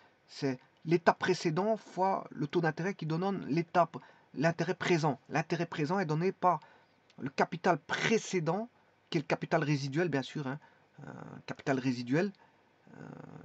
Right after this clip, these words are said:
donc c'est zéro fois, fois le taux de,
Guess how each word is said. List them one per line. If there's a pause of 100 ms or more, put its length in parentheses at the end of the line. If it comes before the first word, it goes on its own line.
(120)
donc
c'est
zéro
fois, (400)
fois (320)
le
taux
de,